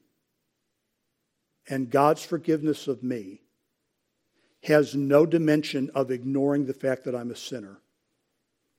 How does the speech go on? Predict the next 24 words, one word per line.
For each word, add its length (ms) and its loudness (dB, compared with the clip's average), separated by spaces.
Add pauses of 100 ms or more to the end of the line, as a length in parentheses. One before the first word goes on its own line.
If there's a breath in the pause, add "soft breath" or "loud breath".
(800 soft breath)
God 300 8
never 260 6
saved 420 4
anybody 460 2
by 180 -2
looking 400 0
at 80 -6
them 180 -6
and 100 -8
going, 200 -6
"You 60 -2
know 100 2
what? 260 -2 (840)
Not 180 -4
that 180 -2
big 160 -2
of 80 -6
a 60 -4
deal." 300 -16 (3000)
It 40 0
was 100 0
a 60 0
huge 420 2
deal. 300 -14